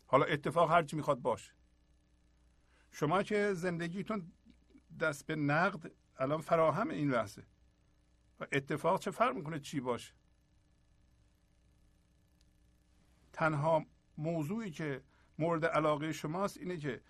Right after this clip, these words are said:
این بودن شما جاری بشه به اون اتفاقات. حالا هر چی می‌خواد باشه.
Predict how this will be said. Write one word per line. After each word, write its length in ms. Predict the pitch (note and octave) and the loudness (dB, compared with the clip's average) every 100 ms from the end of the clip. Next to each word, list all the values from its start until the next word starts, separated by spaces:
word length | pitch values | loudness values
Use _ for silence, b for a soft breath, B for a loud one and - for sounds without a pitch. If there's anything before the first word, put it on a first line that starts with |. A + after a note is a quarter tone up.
| b b b _ F3 | b b b _ -2
این 180 | G#3 | 0
بودن 400 | D#3+ F3 D#3 F#3+ | 0 2 2 2
شما 320 | F3+ F#3 F#3 F3 | 0 -2 -2 -2
جاری 420 | D3+ D#3 D3+ F3+ | 2 2 2 0
بشه 300 | F#3 D3 F3+ | -2 -2 -4
به 80 | E3+ | -4
اون 200 | D#3+ E3 - _ | -6 -10 -18 _
اتفاقات. 580 | C#3 D3 C#3 C3 A2 F#2 _ _ _ _ _ _ _ _ _ _ _ _ _ | -6 -4 0 0 0 -4 _ _ _ _ _ _ _ _ _ _ _ _ _
حالا 180 | A#2+ B2 | -2 0
هر 120 | B2+ | 0
چی 140 | C3 | -2
می‌خواد 240 | A#2 A2+ A2 | -6 -6 -6
باشه. 320 | G2+ - | -8 -10